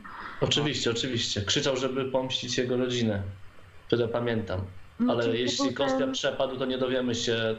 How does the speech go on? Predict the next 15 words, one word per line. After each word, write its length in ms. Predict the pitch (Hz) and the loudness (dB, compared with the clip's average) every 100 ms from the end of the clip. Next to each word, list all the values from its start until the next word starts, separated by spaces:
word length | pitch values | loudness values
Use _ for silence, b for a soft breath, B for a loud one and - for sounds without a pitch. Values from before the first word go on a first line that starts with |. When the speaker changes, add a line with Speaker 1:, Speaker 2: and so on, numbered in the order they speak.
| - | -2
Speaker 1:
czego 220 | 123 113 | 0 2
jeszcze 240 | 113 - | 2 0
się 120 | 110 - | -4 -2
dowiedział. 420 | 107 110 92 92 - B B B B B B B - - | 0 0 0 -4 -8 B B B B B B B -16 -2
Speaker 2:
Czyli 180 | 254 240 | 0 2
to 120 | 254 | 2
był 180 | 254 262 | 2 2
ten 260 | 254 247 | 2 2
na 100 | 254 | 2
pewno, 360 | 254 247 247 247 | 0 0 0 -2
kto, 280 | - - 240 | -4 0 0
o 60 | |
którym 580 | 233 - 254 247 233 233 | 0 0 2 4 2 0
czytaliśmy 540 | - - 233 226 240 | 0 0 2 2 2
artykuł. 520 | 233 - 208 - 175 | 2 0 -4 -2 -4